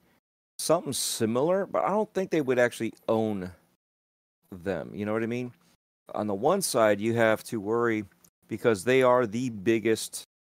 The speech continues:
uh, company when it comes to games, um, when, you know, online games and, and, and being able to purchase them through their store and all that.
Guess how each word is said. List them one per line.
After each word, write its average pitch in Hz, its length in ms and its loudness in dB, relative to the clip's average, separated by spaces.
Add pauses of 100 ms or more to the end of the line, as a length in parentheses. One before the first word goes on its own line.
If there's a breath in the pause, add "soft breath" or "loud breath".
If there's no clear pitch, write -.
(680)
uh, 95 240 -2
company 120 480 -6
when 101 160 -4
it 98 80 -8
comes 107 320 -6
to 104 160 -8
games, 104 760 -6 (640)
um, 85 360 -10 (240)
when, 104 380 -8
you 104 120 -8
know, 92 80 -4
online 101 500 -4
games 98 400 -6
and, 80 160 -10
and, 87 280 -8
and 85 340 -16 (480)
being 110 160 -2
able 98 120 -6
to - 80 -16
purchase - 480 -2
them 101 300 -6
through 107 220 -8
their 98 140 -6
store 95 500 -4
and 92 80 -6
all 92 140 -6
that. 82 80 -14